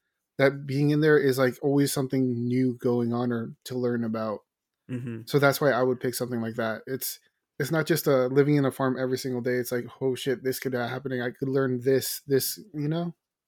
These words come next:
Speaker 1: The, the
Speaker 2: Yeah.
Speaker 1: expanse of the world is what
Speaker 2: Okay.
Speaker 1: really turned me on into it.
Speaker 2: I, I understand that, yeah. The world looks, looks really cool and beautiful and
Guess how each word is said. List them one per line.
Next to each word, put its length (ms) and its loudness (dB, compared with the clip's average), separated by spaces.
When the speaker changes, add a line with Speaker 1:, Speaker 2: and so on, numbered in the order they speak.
Speaker 1:
The, 160 10
the 80 6
Speaker 2:
Yeah. 40 10
Speaker 1:
expanse 440 6
of 60 2
the 80 6
world 260 4
is 100 0
what 100 0
Speaker 2:
Okay. 60 -2
Speaker 1:
really 240 0
turned 280 -4
me 120 0
on 180 -4
into 340 -6
it. 100 -8
Speaker 2:
I, 160 -2
I 240 -2
understand 460 -10
that, 260 -18
yeah. 140 -14
The 80 -8
world 260 0
looks, 340 -10
looks 300 -8
really 340 -10
cool 300 -8
and 160 -16
beautiful 420 -14
and 540 -18